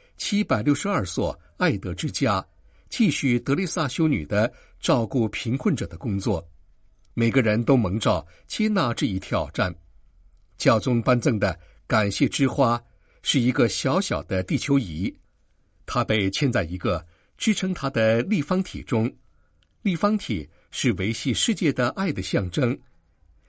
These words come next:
而在地球仪中画着一扇窗户，窗户后面隐约看到德蕾萨修女轻抚着怀抱中的一名孩童。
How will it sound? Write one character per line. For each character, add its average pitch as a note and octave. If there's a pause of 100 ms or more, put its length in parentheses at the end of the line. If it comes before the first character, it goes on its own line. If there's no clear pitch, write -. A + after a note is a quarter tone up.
而 A#2+
在 A#2+
地 A2
球 D#3+
仪 G2+
中 C#3 (360)
画 E3+
着 B2
一 A#2+
扇 A2
窗 G3
户， G2+ (760)
窗 C3
户 C3
后 C#3+
面 G2+ (360)
隐 B2
约 F3
看 F3
到 D3+
德 D3+
蕾 A3
萨 D3+
修 E3+
女 G2+ (340)
轻 G3+
抚 F#2
着 G#2+
怀 A#2
抱 D3
中 C3
的 G#2 (200)
一 D3+
名 G#2+
孩 G2+
童。 E2+